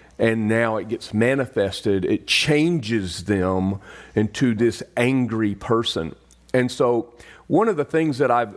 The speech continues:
I've realized some time ago in my life is that when I'm dealing with people and the reaction outweighs the issue at hand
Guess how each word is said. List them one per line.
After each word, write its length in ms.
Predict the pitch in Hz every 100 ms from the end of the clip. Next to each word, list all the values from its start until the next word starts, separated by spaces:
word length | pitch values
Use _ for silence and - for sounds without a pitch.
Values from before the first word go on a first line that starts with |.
| -
I've 260 | 123 113 95
realized 720 | 104 113 165 147 123 113 107 -
some 220 | 147 131
time 260 | 131 135 123
ago 280 | 107 107 101
in 100 | 98
my 160 | 95
life 420 | 95 92 98 104
is 220 | 113 101 -
that 260 | 110 107
when 140 | 123 117
I'm 180 | 117
dealing 420 | 110 190 185 151 127
with 260 | 127 -
people 520 | 131 120 101 95 92 - - - - -
and 320 | 135 127 120
the 440 | 113 120 110 107 101 - - - -
reaction 1040 | 113 127 123 127 165 - - 185 185 175 - -
outweighs 840 | 120 135 - 143 131 135 139 127
the 220 | - 117 -
issue 640 | 127 135 - 180 196 196 - - _ -
at 200 | 113 -
hand 540 | 123 135 151 196 196